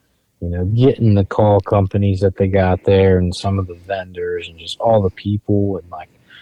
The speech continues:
the prize packages for the contest and all the extracurricular, like, the food and the beer and all that, man, that's,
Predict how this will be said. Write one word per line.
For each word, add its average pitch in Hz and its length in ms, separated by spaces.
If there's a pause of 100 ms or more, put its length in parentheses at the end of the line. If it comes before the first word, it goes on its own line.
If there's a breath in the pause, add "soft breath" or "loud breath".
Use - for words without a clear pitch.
(360 loud breath)
the 98 140
prize 117 480
packages 107 640
for - 140
the 85 100
contest 107 920
and 90 120
all 107 180
the 95 80
extracurricular, 95 960
like, - 160
the - 120
food 131 800
and 95 160
the 85 80 (160)
beer 135 540
and 98 100
all 117 240
that, 117 340
man, 107 240
that's, 113 440